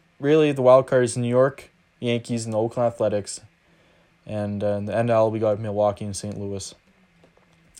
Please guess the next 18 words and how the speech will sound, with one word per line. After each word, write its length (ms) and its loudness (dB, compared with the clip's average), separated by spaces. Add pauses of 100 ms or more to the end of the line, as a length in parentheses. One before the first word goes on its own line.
(680)
In 80 -10
N 140 4
F 200 4
L, 200 10
we 100 0
got, 240 4 (160)
we 80 -8
got 100 -2
some 240 -6 (640)
interesting, 680 -4 (840)
uh, 340 2 (300)
things 220 -4
going 160 -4
on 140 0
in 60 -4
N 80 -6
F 160 -10
L. 260 -2